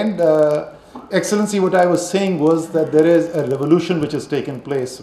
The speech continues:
right in front of our eyes and maybe we have not recognized it, on something which is the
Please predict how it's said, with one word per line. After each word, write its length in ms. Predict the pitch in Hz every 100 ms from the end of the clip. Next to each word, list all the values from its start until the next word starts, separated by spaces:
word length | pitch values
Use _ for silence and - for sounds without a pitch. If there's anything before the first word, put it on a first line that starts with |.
| 127
right 220 | 220 196
in 100 | 170
front 260 | - 151 143
of 100 | 147
our 140 | 139
eyes 240 | 151 151
and 100 | 139 131
maybe 220 | 135 139
we 80 | 131
have 140 | 120
not 220 | 127 127
recognized 560 | 123 131 113 101 101 117
it, 100 | - - - - - -
on 220 | 151 165 170
something 640 | - 202 220 214 220 202
which 200 | 175 170
is 220 | 180 165 - - - 107 95 -
the 140 | 196